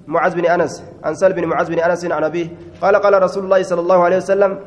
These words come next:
"من تخطى رقاب الناس"، namni tarkaanfate ceekuu namaatirraa يوم الجمعة، guyyaa Jummaadha, "اتخذ"، ni godhama, "جسرا"،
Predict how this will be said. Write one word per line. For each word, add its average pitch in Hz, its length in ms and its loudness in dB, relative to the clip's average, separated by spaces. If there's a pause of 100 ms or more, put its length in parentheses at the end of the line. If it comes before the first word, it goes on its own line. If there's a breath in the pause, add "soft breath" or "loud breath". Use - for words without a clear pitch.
(380)
"من 175 300 -2
تخطى 190 500 0
رقاب 190 260 0
الناس"، 185 380 2
namni 180 300 -2
tarkaanfate 165 520 -2
ceekuu 156 300 -6
namaatirraa 160 420 -2
يوم 156 180 -2
الجمعة، 156 400 -4
guyyaa 156 300 -2
Jummaadha, 165 360 -2 (520)
"اتخذ"، 175 460 -6 (100)
ni 190 120 -2
godhama, 165 400 -2
"جسرا"، 175 420 -2